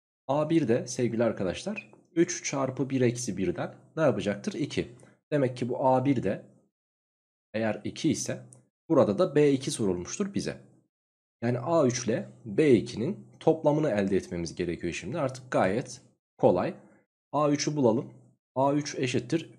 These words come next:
üç kere üç dokuz. Eksi birden sekiz gelecektir. Bakın burası sekiz artı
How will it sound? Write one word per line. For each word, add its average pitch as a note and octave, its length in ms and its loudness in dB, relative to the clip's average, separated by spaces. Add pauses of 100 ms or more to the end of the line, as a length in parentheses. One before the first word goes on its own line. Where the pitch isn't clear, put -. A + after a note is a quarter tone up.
üç - 200 -2
kere A2 220 0
üç - 240 -4
dokuz. A2+ 480 -2 (340)
Eksi A#2 360 -4
birden F2 340 -4
sekiz G#2+ 400 -6
gelecektir. D3 720 -2
Bakın F#2 260 -8
burası E2 300 -8
sekiz - 720 -6
artı B2+ 480 -2